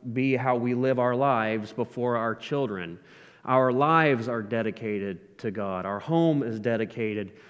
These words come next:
to God. Our conversation, our actions, everything is dedicated to God. And they model that before their children so that their children grow up in an environment like that. And they are raised in the training and the admonition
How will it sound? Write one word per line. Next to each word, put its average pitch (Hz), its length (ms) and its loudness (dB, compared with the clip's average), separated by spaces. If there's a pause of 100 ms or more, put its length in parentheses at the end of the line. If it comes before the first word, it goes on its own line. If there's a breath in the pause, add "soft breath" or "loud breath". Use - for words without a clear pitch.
(220 loud breath)
to 120 120 -4
God. 107 480 -2 (320)
Our 113 140 -2
conversation, 131 1200 0 (180)
our 117 240 -2
actions, 123 840 0
everything 151 480 0
is 110 120 -4
dedicated 123 680 0
to 120 80 -4
God. 143 300 4
And 117 80 -2
they 113 120 0
model 151 440 2
that 135 240 2
before 131 280 -2
their 117 120 -4
children 139 640 2 (440 loud breath)
so - 180 0
that 139 180 4
their 127 100 0
children 160 580 4
grow 135 260 4
up 160 240 2
in 131 120 -2
an 127 120 -2
environment 123 640 2
like 131 320 -2
that. 95 360 -6 (100)
And 110 160 -10
they 131 120 -4
are 156 180 2
raised 107 600 -2
in 110 100 -6
the 107 60 -4
training 120 520 -4
and 110 140 -4
the 110 80 -4
admonition 110 760 -4